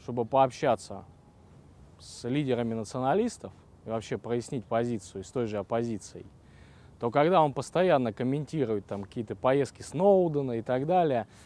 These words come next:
знаете, у меня такое ощущение, что в-, вам делать нехрена там.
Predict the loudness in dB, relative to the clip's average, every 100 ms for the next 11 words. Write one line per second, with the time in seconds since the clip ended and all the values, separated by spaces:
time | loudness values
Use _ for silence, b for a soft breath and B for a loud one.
0 | B 2 2 4 2 2 0 0 0 0
1 | -4 -2 -2 -4 -6 -6 0 0 2 2
2 | 4 2 0 -4 -4 -8 -8 -12 -16